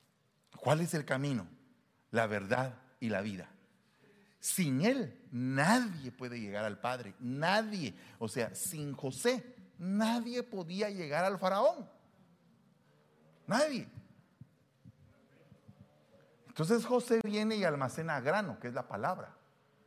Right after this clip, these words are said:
Y empieza a almacenar grano y grano y grano. Porque dice, van a haber días, dice, de hambre en la tierra. Pero no de hambre de comer, sino que hambre de mi palabra. Entonces van a haber días en que no se va a poder predicar la palabra de Dios.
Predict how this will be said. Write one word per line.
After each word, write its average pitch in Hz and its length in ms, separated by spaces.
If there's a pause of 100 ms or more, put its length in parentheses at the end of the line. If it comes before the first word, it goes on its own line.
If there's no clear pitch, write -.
(240)
Y 90 80
empieza 139 300
a 139 40
almacenar 113 460
grano 120 420
y 85 60
grano 127 400
y 101 40
grano. 135 300 (400)
Porque 110 240
dice, 127 300 (100)
van 139 240
a 143 60
haber 135 340
días, 143 320
dice, 104 240
de 95 160
hambre 131 340
en 104 80
la 90 140
tierra. 139 320 (600)
Pero 110 220
no 123 180
de 131 140
hambre 135 460 (220)
de 104 260
comer, 120 460
sino 107 320
que 101 100
hambre 120 320
de 110 120
mi 98 160
palabra. 98 760 (680)
Entonces 120 340
van 143 220
a 143 60
haber 139 360
días 160 400
en 113 80
que 104 140
no 120 120
se 120 120
va 120 100
a 123 80
poder 117 200
predicar 113 340
la 113 120
palabra 104 360
de 90 120
Dios. 127 360